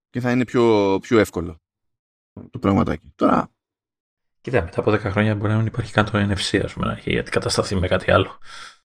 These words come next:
Speaker 2: Ή, ίσως ενεργοποιηθούν τα εμβόλια και τα τσιπάκια που είναι
Speaker 1: Ναι,
Speaker 2: εσωτερικά.
Speaker 1: μην τα λες αυτά ούτε για αστείο, γιατί
Speaker 2: <laughs>
Speaker 1: δεν, δεν ξέρεις ποτέ με ποιον έχεις να κάνεις και δεν παλεύονται αυτή η ζήτηση.
Speaker 2: Εγώ, ε, τι εννοείς, εγώ με σένα μιλάω, τι, <laughs> σ' ακούει κανένας άλλος.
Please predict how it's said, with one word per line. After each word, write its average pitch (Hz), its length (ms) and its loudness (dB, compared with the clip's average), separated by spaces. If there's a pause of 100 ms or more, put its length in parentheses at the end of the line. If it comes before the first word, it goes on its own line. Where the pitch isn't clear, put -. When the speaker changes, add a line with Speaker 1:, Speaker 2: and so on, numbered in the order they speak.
(340)
Speaker 2:
Ή, - 260 0
ίσως 101 220 -2
ενεργοποιηθούν 101 440 0
τα 107 100 2
εμβόλια 107 540 4
και 107 180 -4
τα 104 120 -10
τσιπάκια 104 420 -4
που 113 120 -8
είναι 110 140 0
Speaker 1:
Ναι, 131 140 2
Speaker 2:
εσωτερικά. 113 400 -4
Speaker 1:
μην 143 140 2
τα 131 160 6
λες 123 180 2
αυτά 120 280 2
ούτε 120 140 2
για 113 160 4
αστείο, 107 460 2
γιατί 175 320 2
Speaker 2:
<laughs> 123 120 4
Speaker 1:
δεν, 104 260 2 (360)
δεν 127 120 0
ξέρεις 127 240 4
ποτέ 123 260 2
με 120 100 4
ποιον 107 200 0
έχεις 190 180 2
να 202 140 0
κάνεις 131 360 -2
και - 100 -2
δεν 123 120 -2
παλεύονται 123 480 2
αυτή 190 180 -2
η 185 40 0
ζήτηση. 180 420 -4
Speaker 2:
Εγώ, 120 220 2
ε, - 140 4 (480)
τι 247 120 -4
εννοείς, 123 240 0
εγώ 123 140 2
με 156 80 2
σένα 139 200 2
μιλάω, 92 220 2
τι, 104 240 -2 (460)
<laughs> - 460 -2
σ' - 100 -4
ακούει 156 180 0
κανένας 120 240 2
άλλος. - 400 0